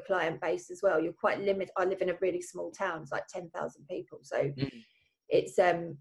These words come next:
Speaker 1: really limited on the amount of people that you can work with around here. So,
Speaker 2: Yeah,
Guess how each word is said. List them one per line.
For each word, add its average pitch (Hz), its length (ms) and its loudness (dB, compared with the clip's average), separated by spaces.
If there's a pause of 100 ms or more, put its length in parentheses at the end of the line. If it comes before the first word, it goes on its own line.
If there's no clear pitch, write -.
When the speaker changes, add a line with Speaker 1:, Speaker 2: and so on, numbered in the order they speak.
Speaker 1:
really 185 420 4
limited 147 560 0
on 160 160 2
the 165 100 -2
amount 170 320 -4
of 147 160 -12
people 165 280 -4
that - 140 -6
you 160 80 -10
can 180 120 -10
work 170 160 -2
with - 120 -8
around 175 200 -6
here. 170 260 -8
So, - 340 -4
Speaker 2:
Yeah, 131 140 10